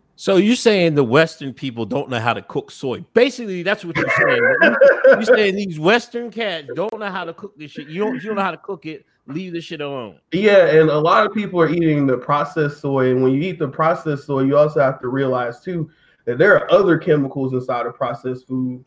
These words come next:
Speaker 2: Uh, you got the, you got the, the, the preservatives. A lot of these preservatives are, they cause oxidative stress. I mean, they, they mimic, they also have,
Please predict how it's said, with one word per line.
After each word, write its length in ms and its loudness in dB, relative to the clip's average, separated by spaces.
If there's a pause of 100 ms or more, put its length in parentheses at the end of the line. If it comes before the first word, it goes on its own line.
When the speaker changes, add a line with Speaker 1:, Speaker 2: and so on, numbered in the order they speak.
Speaker 2:
Uh, 180 -8
you 80 -12
got 320 -6
the, 400 -10
you 80 -20
got 220 -6
the, 420 -6
the, 460 -8
the 100 -8
preservatives. 920 2 (380)
A 40 -4
lot 180 6
of 60 2
these 140 2
preservatives 840 2
are, 440 2
they 100 -2
cause 360 -2
oxidative 600 -10
stress. 380 -8
I 60 -10
mean, 180 -10
they, 220 -4
they 200 0
mimic, 500 2
they 120 2
also 500 2
have, 340 0